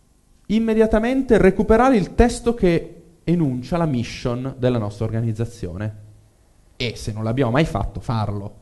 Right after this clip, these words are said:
ovviamente. Ma se già è stato fatto da qualche parte, ci sarà, leggiamolo, recuperiamolo, analizziamolo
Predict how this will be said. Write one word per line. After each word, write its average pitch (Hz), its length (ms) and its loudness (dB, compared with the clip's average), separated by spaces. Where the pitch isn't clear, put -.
ovviamente. 104 520 -6
Ma 113 100 -6
se 139 140 -4
già 208 400 -2
è 127 80 -8
stato 143 300 -4
fatto 110 360 -2
da 101 80 -4
qualche 110 280 -4
parte, 131 320 0
ci - 120 -6
sarà, 320 320 -2
leggiamolo, 110 800 0
recuperiamolo, 139 920 2
analizziamolo 131 1120 0